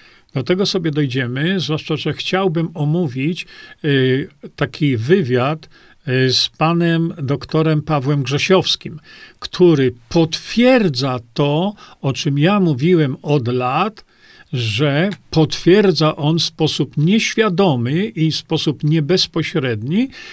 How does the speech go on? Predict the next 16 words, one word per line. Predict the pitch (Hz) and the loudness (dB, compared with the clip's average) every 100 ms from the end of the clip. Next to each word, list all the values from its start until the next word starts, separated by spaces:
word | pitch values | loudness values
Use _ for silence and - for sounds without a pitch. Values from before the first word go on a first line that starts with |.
| - - | -14 -6
e, | 127 | -2
potwierdza | 156 - 175 185 156 165 | -2 2 4 4 2 -2
to, | - 143 147 - - _ | 0 0 -2 -8 -20 _
jak | 123 170 196 | 0 0 0
szpryce | - - 147 147 - 139 131 - _ _ - | -8 -4 -2 0 -2 -4 -6 -14 _ _ -6
sprzyjają | - - 202 - 147 135 120 113 117 117 - - _ _ _ _ _ - _ | -6 -2 0 2 2 2 0 0 -2 -6 -14 -20 _ _ _ _ _ -20 _
powstaniu | 131 - - 139 127 | -2 -2 -2 -4 -4
chorób | 120 143 139 127 131 | -4 -2 0 -2 0
różnych, | 151 226 170 175 247 294 - - _ _ _ _ _ _ _ _ _ _ _ _ - - _ - | 4 4 2 0 0 0 -6 -20 _ _ _ _ _ _ _ _ _ _ _ _ -20 -20 _ -6
z | - - | -4 -2
Parkinsonem | 156 151 - 160 151 - 196 202 190 | 0 0 2 2 4 2 2 0 -2
i | 170 175 - | -2 -4 -2
Alzheimerem | 185 226 - 175 160 147 175 175 175 165 - - - _ | -2 0 -2 -2 0 0 2 2 2 -2 -6 -20 -20 _
włącznie, | 117 120 185 190 131 - 120 123 | -4 2 4 4 2 -4 -12 -6
więc, | 143 147 - - | -4 -2 -2 -2
e, | 151 | 0